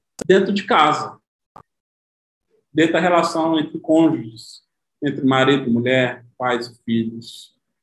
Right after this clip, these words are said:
Assim que começam as tran-, as transformações pelo Evangelho.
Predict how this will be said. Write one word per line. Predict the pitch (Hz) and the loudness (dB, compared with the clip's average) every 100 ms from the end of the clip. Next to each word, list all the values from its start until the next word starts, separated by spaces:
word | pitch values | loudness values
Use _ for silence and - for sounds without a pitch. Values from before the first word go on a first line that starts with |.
| _ | _
Assim | 135 - 240 | -8 0 2
que | 320 | 2
começam | - 226 160 139 - | 0 2 2 2 0
as | 135 - | -4 -4
tran-, | 147 147 151 135 | -4 -4 -4 -10
as | 127 | -8
transformações | 139 135 135 131 131 127 - 113 117 117 - | -4 -4 -2 0 0 -2 -6 -4 -4 -6 -4
pelo | 123 120 | 0 2
Evangelho. | 120 120 117 107 104 | 0 -2 -2 -6 -6